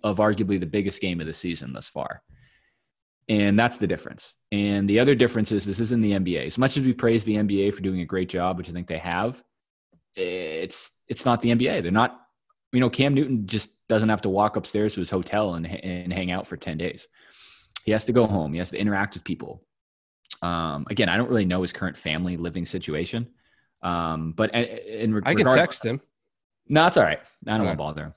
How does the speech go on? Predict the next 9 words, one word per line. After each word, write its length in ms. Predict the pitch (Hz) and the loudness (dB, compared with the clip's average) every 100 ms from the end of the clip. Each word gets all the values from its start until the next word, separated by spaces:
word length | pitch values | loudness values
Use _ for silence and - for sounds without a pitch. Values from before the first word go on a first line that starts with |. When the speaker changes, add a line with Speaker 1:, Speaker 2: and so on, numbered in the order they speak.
| _ 107 | _ 2
Speaker 1:
him. 60 | |
Um, 500 | 104 98 95 90 90 - _ _ _ _ _ _ _ 117 | 4 6 4 0 -4 -10 _ _ _ _ _ _ _ 0
eighteen 420 | 143 - 139 131 | 2 2 2 2
people 320 | 135 127 120 | 2 2 4
on 140 | 117 | 4
the 60 | 98 | 2
Titans. 420 | 113 127 92 92 | 4 2 2 0
I'm, 240 | 92 | 0
uh, 40 | 92 | 0